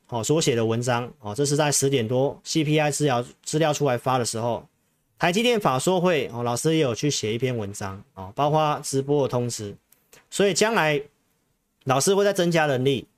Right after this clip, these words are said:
哦，将来我们的不管是文章或者是午报，提供的资料一定会越来越丰富。现在人力有限，哦，老师也要做这个直播的准备，真的很忙。所以有些文章也不见得那么及时可以写。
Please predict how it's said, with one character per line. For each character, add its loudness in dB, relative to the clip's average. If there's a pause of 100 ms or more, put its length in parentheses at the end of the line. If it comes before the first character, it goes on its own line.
(220)
哦， -8
将 0
来 2
我 2
们 0
的 2
不 -2
管 0
是 2
文 2
章 0
或 2
者 0
是 -4
午 -4
报， -2 (420)
提 0
供 2
的 2
资 0
料 2
一 -2
定 2
会 2
越 2
来 2
越 2
丰 -2
富。 -12 (640)
现 0
在 2
人 2
力 2
有 2
限， 0
哦， -6
老 -2
师 -2
也 2
要 2
做 0
这 0
个 0
直 -6
播 0
的 -4
准 -6
备， -2
真 -2
的 0
很 -2
忙。 -8 (680)
所 0
以 2
有 2
些 2
文 2
章 2
也 0
不 -2
见 0
得 0
那 2
么 0 (100)
及 -4
时 -2
可 -6
以 -2
写。 -6